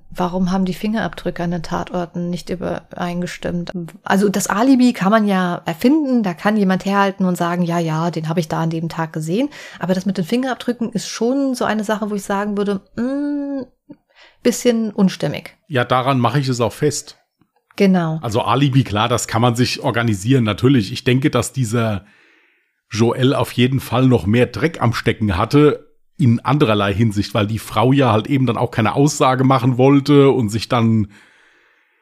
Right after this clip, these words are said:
Speaker 2: ja auch so ein bisschen in Widersprüche verstrickt hat. Also ich denke, dass der schon kriminell in irgendeiner Form aktiv war, aber ich kann mir nicht vorstellen, dass der das war, weil, wie gesagt, die Fingerabdrücke passen ja nicht. Oder, was natürlich auch sein kann,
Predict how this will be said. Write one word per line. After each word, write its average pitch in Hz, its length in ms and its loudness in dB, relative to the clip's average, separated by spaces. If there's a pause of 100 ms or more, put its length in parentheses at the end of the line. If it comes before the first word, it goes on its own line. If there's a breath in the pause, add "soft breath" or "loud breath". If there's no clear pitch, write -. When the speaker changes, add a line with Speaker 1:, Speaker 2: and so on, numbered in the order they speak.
(160 soft breath)
Speaker 2:
ja 107 120 -2
auch 117 120 -2
so 131 120 0
ein - 20 0
bisschen 123 200 2
in 101 80 0
Widersprüche 139 420 2
verstrickt 131 480 -2
hat. 139 80 4
Also 107 160 2
ich 104 100 -2
denke, 127 220 2
dass 123 160 0
der 113 160 2
schon 135 260 2
kriminell 120 440 4
in 127 40 0
irgendeiner 123 340 0
Form 117 200 -2
aktiv - 520 -2
war, 107 220 0
aber 117 160 -2
ich - 140 -6
kann 117 120 0
mir 120 60 4
nicht 117 160 -2
vorstellen, 123 400 0
dass 110 160 -2
der 120 80 -2
das 113 220 -4
war, 123 160 4
weil, 110 120 4
wie 120 80 4
gesagt, 123 320 0 (1000 soft breath)
die 123 80 0
Fingerabdrücke 117 540 2
passen 107 260 -2
ja 107 80 0
nicht. 101 300 -4
Oder, 147 420 6
was 127 120 0
natürlich 131 300 -2
auch 135 180 2
sein 156 320 2
kann, 156 280 0